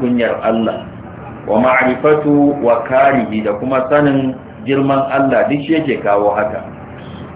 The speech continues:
Ko da a ce mutum ya, ya halatta din ya yi haka, amma kuma yana jin kunyar Allah maɗaukakin sarki.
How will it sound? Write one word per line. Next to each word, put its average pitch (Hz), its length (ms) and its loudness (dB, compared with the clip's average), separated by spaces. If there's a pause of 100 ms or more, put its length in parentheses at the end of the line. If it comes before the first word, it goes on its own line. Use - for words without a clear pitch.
(420)
Ko 151 160 4
da 170 160 4
a - 80 -4
ce 165 80 2
mutum 147 320 2
ya, 135 400 2
ya 156 240 4
halatta 131 480 2
din 127 160 0
ya 110 80 2
yi 117 80 0
haka, 120 320 0
amma 135 240 2
kuma 151 160 2
yana 135 240 2
jin 127 160 -2
kunyar 131 400 0
Allah 120 400 2
maɗaukakin 101 640 -6
sarki. - 280 -6